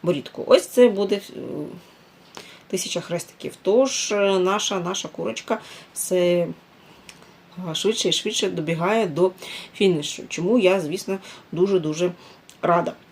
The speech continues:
Дуже класно, в черговий раз, е, кажу, що дуже класно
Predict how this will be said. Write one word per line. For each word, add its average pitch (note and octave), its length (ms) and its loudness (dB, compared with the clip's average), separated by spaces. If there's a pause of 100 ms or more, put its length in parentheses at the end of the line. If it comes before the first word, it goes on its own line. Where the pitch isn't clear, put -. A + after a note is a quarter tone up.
(960)
Дуже E3 240 4
класно, E3 880 -2 (1300)
в D#3 160 -12
черговий D#3+ 580 0
раз, E3+ 260 0
е, E3+ 200 -4
кажу, G3 260 -2
що - 160 -6
дуже F3 240 -4
класно F3 400 -6